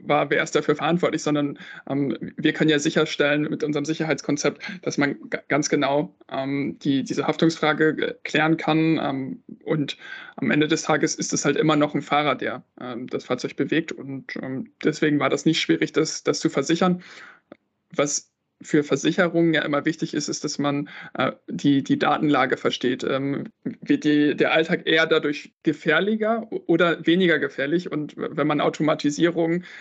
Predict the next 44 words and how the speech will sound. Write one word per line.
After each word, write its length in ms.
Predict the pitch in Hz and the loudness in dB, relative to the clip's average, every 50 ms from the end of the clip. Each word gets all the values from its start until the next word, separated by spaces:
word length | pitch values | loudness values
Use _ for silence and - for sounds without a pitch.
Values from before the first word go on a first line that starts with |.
| - - - | -12 -6 -4
äh, 60 | 151 | -2
einsetzt, 580 | 143 - - - 160 165 165 165 160 - - | -2 0 0 0 2 2 4 2 2 0 0
um 100 | - 147 | -2 0
den 140 | 135 143 143 | 0 2 2
Menschen 560 | 143 160 165 165 - 165 156 151 156 160 - _ _ _ | 2 2 0 0 0 0 0 -2 -2 -4 -8 _ _ _
effizienter 520 | - 165 - 151 143 - 170 185 185 208 190 | -4 -2 0 0 0 2 2 2 2 2 0
zu 140 | - 190 | 0 0
machen, 380 | 180 175 170 - 180 170 165 - - | 0 0 0 0 -2 -4 -4 -4 -2
aber 260 | - 160 - 156 - | 0 0 2 2 2
eben 200 | 170 160 165 151 | 0 0 -2 -2
auch 280 | - 160 160 156 - - - | -2 -2 -2 -2 -4 -8 -6
sicherer, 560 | - - 190 220 - 202 160 156 156 160 165 | -2 0 0 2 2 0 0 0 0 0 0
dadurch, 280 | 156 170 156 160 147 - | 2 0 0 0 0 -2
dass 220 | 160 156 - - - - - - - _ | -2 -2 -2 -6 -18 -20 -20 -20 -20 _
Fehler 340 | - - 180 175 180 165 165 - | 0 2 4 4 4 2 0 -2
vermieden 340 | - 160 160 156 175 170 | -2 -2 -2 -2 0 0
werden 180 | 156 151 160 160 | 0 0 0 -2
können, 640 | 151 - 151 151 151 151 151 147 147 143 - - - - | -2 -2 -2 0 0 0 0 0 -2 -2 -6 -10 -14 -6
wenn 160 | - - 156 | -2 0 0
man 240 | 156 156 - 156 - - - - - - - | 2 0 0 -2 -6 -10 -16 -18 -18 -10 -2
n-, 200 | - 180 175 175 - | 0 0 2 2 4
nicht 260 | 170 170 180 - - | 4 4 4 4 4
mehr 480 | 175 165 160 160 160 160 160 160 165 160 | 4 6 6 6 4 4 2 2 0 0
abgelenkt 580 | - 170 170 - - 185 165 165 165 165 160 - | -2 -4 -2 0 2 2 4 4 4 2 2 2
sein 320 | 156 151 147 151 151 151 | 0 0 0 0 -2 -2
kann, 280 | 151 - 147 147 151 151 | -2 -2 -2 -2 0 -2
w-, 60 | 143 - | -4 -4
wenn 160 | 151 151 151 151 | -2 0 0 0
man 260 | 151 147 - - - - | 0 -2 -2 -4 -2 0
nicht 200 | 165 165 165 - | 0 2 2 2
mehr 140 | 170 151 | 2 2
aufs 160 | 147 147 - 143 | 2 0 0 2
Handy 200 | 156 165 160 165 | 2 4 4 2
schaut 340 | 160 - 151 156 156 151 151 | 2 2 2 2 2 2 0
und, 260 | - - 151 147 - | -2 -2 -2 -2 -2
und 200 | - - 147 147 | -4 -4 -2 0
dann 160 | 147 147 151 151 | 0 0 0 -2
vielleicht 340 | - 147 156 156 - - | -2 0 0 -2 -2 -6
ein, 260 | - - 151 147 147 - - - - - | -6 -6 -4 -6 -6 -8 -12 -12 -8 -2
ein 40 | - | 0
Unfall 280 | - 190 185 - 180 | 2 2 2 2 2
passiert, 380 | 156 - 139 139 - 160 151 - | 2 0 0 2 2 2 2 2
das, 140 | 147 - - | 0 -2 -4
das 280 | - 143 - - - | -6 -6 -6 -8 -12